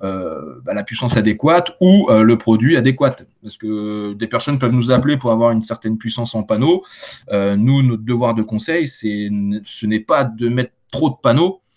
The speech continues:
ça va être d'abord de réduire la consommation. Ça veut dire que si une personne chauffe tout électrique, et cetera, le but, euh, ce n'est pas d'aller, euh, mettre trop de panneaux, euh, parce que voilà, entre le chauffage électrique, on sait qu'après, l'été, il n'y a pas de consommation, et cetera.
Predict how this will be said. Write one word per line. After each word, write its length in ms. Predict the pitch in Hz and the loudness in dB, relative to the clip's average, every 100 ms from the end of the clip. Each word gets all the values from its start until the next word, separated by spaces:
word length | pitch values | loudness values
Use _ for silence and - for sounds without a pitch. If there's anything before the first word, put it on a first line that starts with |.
| _ _ | _ _
ça 140 | - 113 | -4 -2
va 80 | |
être 100 | 147 | 0
d'abord 460 | 131 131 135 165 147 | 2 2 2 2 2
de 100 | 127 | 0
réduire 440 | 120 131 131 151 | 0 0 -2 -2
la 80 | 131 | -4
consommation. 680 | 123 135 139 135 131 151 113 113 | -6 -8 -6 -6 -6 -8 -10 -12
Ça 60 | 123 | -16
veut 80 | 107 | -12
dire 180 | 120 - | -12 -10
que 260 | 113 107 - _ _ | -10 -10 -12 _ _
si 180 | - 127 | -8 -2
une 140 | 127 | 0
personne 340 | 127 117 143 131 | 0 -4 0 0
chauffe 320 | 131 123 - | 0 -2 -4
tout 200 | 139 135 | -8 -2
électrique, 480 | 131 127 - 139 135 | 0 0 -2 -2 -2
et 60 | 113 | -6
cetera, 520 | 113 113 110 151 185 - _ _ | -6 -2 0 0 -2 -8 _ _
le 140 | 104 | -6
but, 280 | 101 156 170 _ _ | -2 -2 -4 _ _
euh, 260 | 104 104 101 | -12 -8 -8
ce 140 | 117 | -4
n'est 100 | 110 | -4
pas 220 | 107 131 | 0 0
d'aller, 340 | 113 104 107 107 | 0 -2 -2 -4
euh, 240 | 101 98 95 | -6 -6 -6
mettre 260 | 104 117 - | -6 -6 -6
trop 180 | - | -6
de 80 | 135 - | -4 0
panneaux, 500 | 135 147 151 147 - | 0 2 0 0 -4
euh, 420 | 104 101 98 92 | -6 -6 -8 -10
parce 180 | 98 98 | -14 -12
que 40 | 104 | -4
voilà, 280 | 113 113 | -2 0
entre 260 | 107 104 - | -2 -4 -4
le 100 | 107 | -4
chauffage 360 | 107 117 113 110 | -4 -6 -2 0
électrique, 400 | 113 110 139 127 | 0 0 -2 -2
on 80 | 101 | -6
sait 160 | 117 | -6
qu'après, 380 | 113 107 - 123 | -6 -6 0 2
l'été, 380 | 110 107 120 120 | 4 2 2 2
il 60 | |
n'y 60 | 110 | 2
a 60 | 98 | 0
pas 160 | 104 | -8
de 80 | - | -8
consommation, 580 | - 107 110 104 101 110 | -8 -8 -6 -8 -8 -10
et 80 | - | -10
cetera. 340 | 98 104 139 | -12 -10 -10